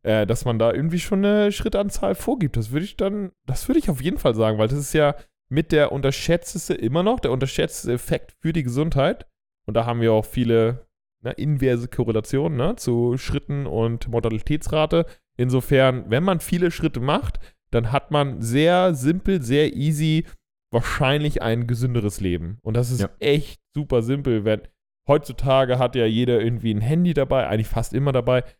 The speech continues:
Speaker 1: Smartwatches sind mittlerweile echt günstig und sehen auch gar nicht so scheiße aus, so, ne? Also ich hab, ich hab ja auch seit paar Wochen immer eine und selbst ich, der schon gere-, sich ein bisschen bewegt und Sport macht,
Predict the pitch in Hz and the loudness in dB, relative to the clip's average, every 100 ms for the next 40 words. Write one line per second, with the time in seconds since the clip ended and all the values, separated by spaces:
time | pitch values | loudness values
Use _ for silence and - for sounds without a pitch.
0 | _ - 120 120 139 - 151 143 - 127 | _ -8 -2 2 2 0 0 0 -4 -6
1 | 131 127 135 127 120 120 - 135 - - | -4 -2 0 0 0 0 -2 -6 -6 -2
2 | 143 160 156 - 139 135 - 123 120 131 | 0 0 -4 -2 0 0 0 -2 0 0
3 | - 110 87 - 123 135 123 127 135 - | 0 -2 -2 0 0 0 -2 -2 -4 -2
4 | - 120 151 - 98 131 151 156 143 139 | 0 0 0 0 2 4 4 2 2 4
5 | 139 165 214 311 254 139 139 143 147 143 | 4 2 0 0 0 4 4 6 4 4
6 | - - - - 123 156 147 85 - 123 | 0 -10 -6 -4 0 0 -2 -4 -4 -2
7 | 151 143 135 139 127 - 131 139 117 127 | 0 2 2 0 -2 0 0 -2 -2 -2
8 | 123 117 131 131 120 127 151 - - 196 | -2 0 0 0 0 0 0 -2 -4 -4
9 | - _ _ - 139 147 147 139 127 120 | -6 _ _ 0 4 4 2 -2 -2 0
10 | 131 147 - _ _ - 117 120 131 - | 0 0 -6 _ _ -14 -8 -8 -8 -12
11 | _ _ - 143 135 113 147 202 151 131 | _ _ -12 -8 -8 -4 -4 -2 -4 -2
12 | 160 196 143 143 - | 0 0 0 -4 -8